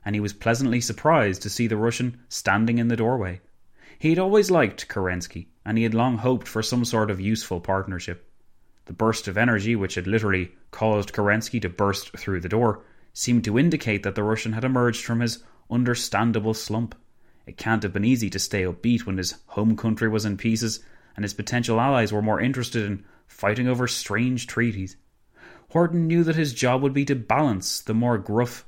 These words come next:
Germania of Paul von Lettow-Vorbeck, but if he could do that, and if he could represent Germany as a reasonable, peaceable nation to the West, who was only looking out for her fair share, then his name would go down in the histories as the man who saved Germany.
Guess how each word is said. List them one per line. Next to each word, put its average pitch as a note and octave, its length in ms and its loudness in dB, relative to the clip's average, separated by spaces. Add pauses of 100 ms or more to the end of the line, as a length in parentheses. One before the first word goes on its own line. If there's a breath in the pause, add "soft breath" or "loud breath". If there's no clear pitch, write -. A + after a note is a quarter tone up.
(120)
Germania A2 640 2
of F#2 340 -4 (220 soft breath)
Paul G#2 260 0
von F#2+ 220 -2
Lettow-Vorbeck, G#2 760 0 (460 soft breath)
but A#2+ 100 -2
if D3+ 80 -2
he F#3+ 80 0
could F3+ 220 0
do G3+ 180 4
that, F#2 320 -2 (220)
and A2+ 100 0
if C#3+ 80 0
he F3+ 80 4
could E3+ 140 2
represent C#3 520 2
Germany A#2 360 2
as G#2+ 100 0
a G#2 80 0
reasonable, D3 560 0 (300 loud breath)
peaceable E3+ 500 0
nation B2+ 420 2
to F#2 80 -12
the F#2+ 120 -6
West, A2 400 0 (220 soft breath)
who G#2 100 -6
was G2+ 100 -2
only A#2+ 160 0
looking A#2 260 2
out A#2 160 0
for G#2 140 -2
her A2+ 240 2
fair G#2 320 0
share, B2 540 0 (300 soft breath)
then G2+ 100 -4
his D3+ 160 2
name D#3+ 180 4
would C#3 100 2
go C3 140 2
down C3+ 160 2
in D3+ 100 2
the E3 60 0
histories G2+ 600 -6
as G2+ 100 -8
the A2+ 80 -2
man A2+ 200 0
who B2+ 100 -4
saved A#2+ 560 -4
Germany. G2+ 480 -4